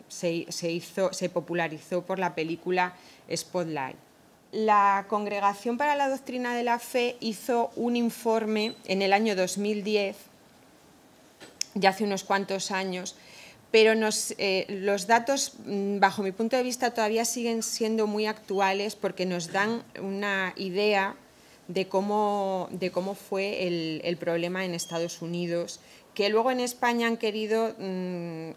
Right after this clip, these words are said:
hacer ver que, que ha sido exactamente igual, cuando desde luego los números no son ni, ni parecidos.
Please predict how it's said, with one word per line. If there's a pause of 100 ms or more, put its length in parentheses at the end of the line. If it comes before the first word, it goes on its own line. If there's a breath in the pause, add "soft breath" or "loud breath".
hacer
ver
que,
que
ha
sido
exactamente
igual, (440 loud breath)
cuando
desde
luego
los
números
no
son
ni, (120)
ni
parecidos.